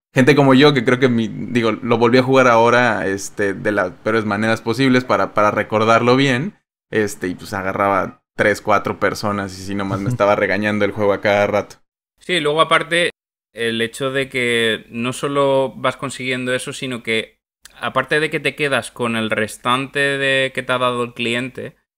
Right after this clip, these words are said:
Speaker 3: si puedes llegar de, de tres maneras. Puedes llegar cuando está el contador en azul, que en azul es como, vale, te vamos a dar el, eh, cinco segundos extra aparte de bonificación. Puedes llegar en normal,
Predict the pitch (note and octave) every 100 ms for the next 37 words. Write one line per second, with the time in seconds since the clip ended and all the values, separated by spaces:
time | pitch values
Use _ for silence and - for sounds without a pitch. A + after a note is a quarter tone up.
0 | _ - - C3+ B2+ B2 B2 B2 B2 B2
1 | B2 B2+ D#3+ C3 D3+ E3+ E3+ E3+ E3 C#3+
2 | C3 A2+ B2 A#2 B2+ B2+ B2 G#2 F2 -
3 | _ - A#2 B2+ C3+ C3 B2+ G#2 - _
4 | _ _ _ - G#2+ G#2 - A#2 A#2 C3
5 | B2+ A#2+ A#2+ B2 A#2+ A#2+ A#2 - D3 F3+
6 | - _ _ - G#2+ G#2 G#2 G#2 - A2
7 | A2+ - G#2+ G2+ G#2+ G2 - G#2 G#2+ G#2
8 | A2 A2 A2 G#2+ A2 G#2+ G#2 G#2+ G#2 G#2
9 | _ _ _ - A2 G#2+ G#2+ G#2 B2+ A#2+
10 | A#2 B2 A#2+ A#2 - C#3 - A#2 G2+ A#2
11 | A#2 A#2 A2+ A2+ A2+ A2+ A2 D3 E3+ E3+
12 | A#2+ A#2 A#2 B2+ A#2+ G2+ G2+ G2+ G#2+ C3+
13 | F#3+